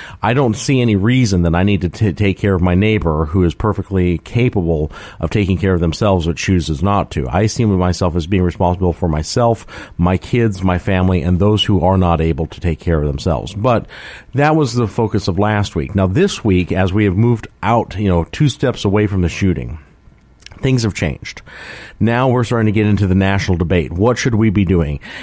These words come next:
And of course, just at the beginning of the week, we heard the president come out and, and give his speech, you know, during primetime T V on, on what needs to happen and how we don't need to live in fear.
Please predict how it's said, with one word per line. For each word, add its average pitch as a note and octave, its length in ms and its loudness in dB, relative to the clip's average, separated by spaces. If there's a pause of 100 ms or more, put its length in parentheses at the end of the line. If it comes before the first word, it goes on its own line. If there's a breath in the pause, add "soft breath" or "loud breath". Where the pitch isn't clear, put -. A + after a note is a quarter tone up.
And G#2 120 -2
of G2+ 80 -2
course, A#2+ 400 -2
just B2+ 480 0
at G#2 320 0
the G2+ 40 0
beginning C3 320 2
of B2 60 2
the A2 80 2
week, A#2+ 260 2
we G#2+ 160 2
heard A2 360 0
the F#2+ 80 -2
president G2 440 0
come G2+ 160 0
out F#2+ 240 0
and, F2+ 140 2
and F#2 200 0
give G2 180 0
his G#2+ 320 2
speech, - 640 0
you F#2+ 80 -6
know, G2+ 240 2
during F#2+ 220 2
primetime A2 540 0
T A2 200 2
V G2 240 2
on, E2+ 240 2 (320 loud breath)
on F2+ 240 4
what G2+ 220 2
needs G#2+ 260 2
to G2 120 0
happen E2 420 0
and E2 100 2
how F#2+ 140 2
we G#2+ 140 4
don't A2 200 2
need A2 140 2
to G2+ 80 2
live G#2 220 2
in G2+ 120 2
fear. F2 500 2